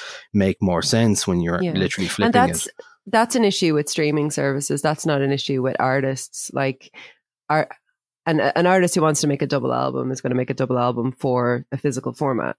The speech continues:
Speaker 2: you know, and I re-, I, I do feel like Big Thief are making music for physical formats, um, and not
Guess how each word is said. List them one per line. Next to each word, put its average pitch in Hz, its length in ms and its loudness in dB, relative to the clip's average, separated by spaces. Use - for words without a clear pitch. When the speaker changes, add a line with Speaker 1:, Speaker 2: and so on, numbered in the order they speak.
Speaker 2:
you - 100 0
know, 123 140 0
and 123 100 0
I - 20 0
re-, 139 280 0
I, 143 240 0
I 147 60 2
do 151 260 0
feel 143 160 -2
like 131 200 -2
Big 127 200 -4
Thief 127 240 -2
are 131 100 2
making 120 560 0
music 127 340 -2
for - 100 -4
physical 120 360 -4
formats, 120 640 -4
um, 123 560 0
and 120 460 0
not 120 360 0